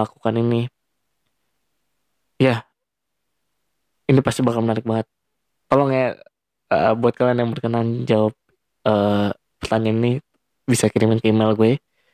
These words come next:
di arif dot a d y dua lima at gmail dot com, L-, at gmail dot com.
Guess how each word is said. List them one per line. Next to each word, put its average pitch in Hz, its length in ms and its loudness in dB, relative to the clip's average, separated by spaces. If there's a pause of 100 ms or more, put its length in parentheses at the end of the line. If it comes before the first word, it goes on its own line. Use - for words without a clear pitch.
(180)
di 120 160 2
arif 107 320 -2
dot 107 240 -2
a 107 80 0
d 113 140 4
y - 20 6
dua 110 160 4
lima 113 240 0
at 104 160 -6
gmail 110 240 0
dot 104 240 0
com, 127 160 0 (320)
L-, 120 240 0 (240)
at 123 160 0
gmail 131 320 2
dot 123 240 2
com. 110 240 -6